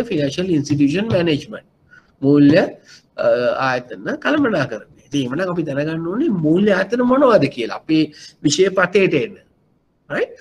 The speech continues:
දැන් ඒ වගේ එන තව, අ, ප්‍රධාන වශයෙන් එන තව ආයතනයක් තමයි අපි කිව්වේ මේ මූල්‍ය, අ, බලපත්‍රලාභී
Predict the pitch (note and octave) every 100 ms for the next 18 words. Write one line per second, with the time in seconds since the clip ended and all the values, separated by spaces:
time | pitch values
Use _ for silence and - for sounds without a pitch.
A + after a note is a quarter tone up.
0 | - - - C#3+ - - D#3 F#3+ C#4 B3
1 | B3+ A#3 A3 G#3+ D3 F3+ C4+ F#3+ - -
2 | - - C#3 B2 A2+ - D#3 F3 F3+ F3
3 | D#3 D#3+ C#3+ C#3+ C#3 C3+ - _ _ _
4 | _ _ _ _ _ - - - C3+ D3+
5 | G#3+ D3 - - - C#3+ C#3+ D3 C#3 B2+
6 | A#2+ - A#2 A2 D#3 C#4 - _ _ -
7 | D3 C#3+ B2 B2 F4+ G#4 C#3 C#3 C3+ -
8 | _ _ C3+ C3+ D#3 D#3 D#3+ D3 C#3+ G3
9 | - - _ - - B2 B2 A#2+ A#2+ A#2+
10 | B2+ C#3+ D#3+ D#3+ D3 - C#3 C3 C3 B2+
11 | B2+ F#3+